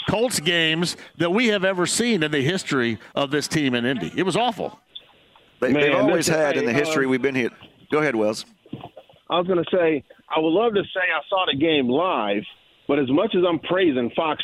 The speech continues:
Speaker 3: fifty-nine and C B S
Speaker 2: Here he goes. Here he goes.
Speaker 3: I was not able to watch the game live 'cause they can't get their beat together. So I wish I could have been texting you guys about how boo-boo Deion Jackson was,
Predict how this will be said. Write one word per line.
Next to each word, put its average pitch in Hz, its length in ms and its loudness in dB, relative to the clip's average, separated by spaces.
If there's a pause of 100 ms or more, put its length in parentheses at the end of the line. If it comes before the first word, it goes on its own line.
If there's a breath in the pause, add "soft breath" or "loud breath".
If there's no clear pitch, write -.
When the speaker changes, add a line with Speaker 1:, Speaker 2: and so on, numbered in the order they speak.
Speaker 3:
fifty-nine 131 540 0
and 110 160 -4
C 143 80 2
B 127 180 2
S 113 60 2
Speaker 2:
Here 131 160 2
he 147 60 0
goes. 143 500 0 (400)
Here 123 180 2
he 139 60 2
goes. 139 360 2
Speaker 3:
I 156 60 -4
was 165 100 -2
not 190 280 0
able 190 240 2
to 175 80 2
watch 170 280 0
the 156 80 -2
game 156 300 2
live 185 400 0 (400 soft breath)
'cause 175 160 -2
they 208 240 0
can't 202 300 2
get 202 180 2
their 202 140 0
beat 262 320 -2
together. 127 420 0 (100)
So 156 260 2 (200 loud breath)
I 175 120 0
wish 240 300 2
I 226 140 0
could 214 100 0
have 196 80 -2
been 180 140 0 (120)
texting 226 440 0
you 170 100 0
guys 143 380 0 (340 soft breath)
about 156 300 0
how 190 240 0
boo-boo 151 680 2 (420)
Deion 180 400 0
Jackson 185 420 0
was, 147 340 2